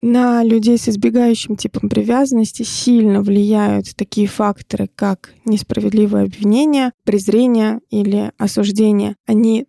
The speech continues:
тонко реагируют на тон вследствие влияния воспитания родителей, и в связи с чем они часто замыкаются в себя и уходят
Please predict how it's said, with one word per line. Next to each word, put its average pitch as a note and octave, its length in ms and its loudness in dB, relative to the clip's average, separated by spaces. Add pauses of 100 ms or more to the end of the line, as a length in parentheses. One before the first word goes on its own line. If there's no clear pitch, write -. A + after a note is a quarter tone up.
(160)
тонко A3+ 400 0
реагируют G3+ 600 0
на G3 240 -2 (100)
тон D4+ 240 0 (180)
вследствие A#3+ 520 0
влияния G#3 580 0
воспитания F#3+ 640 -4
родителей, F#3 640 -8 (160)
и A3+ 360 2 (100)
в - 60 -16
связи G#3+ 300 2
с - 60 -6
чем D#4+ 340 0
они G#3+ 560 0
часто G3+ 460 -2
замыкаются F#3+ 600 -4
в - 40 -16
себя A#3+ 500 -2
и A3+ 120 2
уходят G#3 680 0